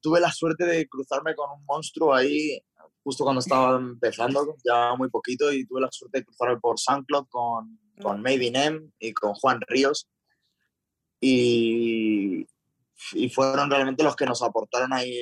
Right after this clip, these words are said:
Speaker 1: ese, ellos lo tenían, fueron los que, los que estaban ahí haciendo esa movida en ese momento.
Speaker 2: Sí.
Speaker 1: Y fueron los que nos, nos ap-, nos lanzaron eso y digo, "Joder, es que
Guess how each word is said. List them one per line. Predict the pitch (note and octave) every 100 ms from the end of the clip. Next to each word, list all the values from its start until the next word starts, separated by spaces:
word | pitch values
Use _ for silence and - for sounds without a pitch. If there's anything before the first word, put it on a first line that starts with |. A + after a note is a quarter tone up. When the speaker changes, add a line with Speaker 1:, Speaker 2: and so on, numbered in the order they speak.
| A2+
Speaker 1:
ese, | A2 - A#2 G#2+ G#2+ F#2
ellos | C3 D#3
lo | D3+ C#3
tenían, | C3 D3 C#3 C3+
fueron | B2 D#3+ E3
los | D3+
que, | - C3 B2 A#2 A2 A2
los | -
que | -
estaban | - C3 B2+
ahí | B2
haciendo | A#2+ - B2 G#2+
esa | A2 A#2
movida | A2 B2+ A#2
en |
ese | A#2 A#2+
momento. | A#2 B2+ C3 -
Speaker 2:
Sí. | - - F3 C#3+ D3+
Speaker 1:
Y | C3
fueron | A#2+ C3 C3+
los | C3+
que | D3
nos, | C#3 B2+ - -
nos | B2 A#2+
ap-, | A2+ G2+ F2
nos | G2 G#2+ G2+ A2+
lanzaron | A2 A2 G#2 C3 C3
eso | C#3 -
y |
digo, | C#3 G#2+
"Joder, | - A#2+ G#2+ B2
es | - -
que | B2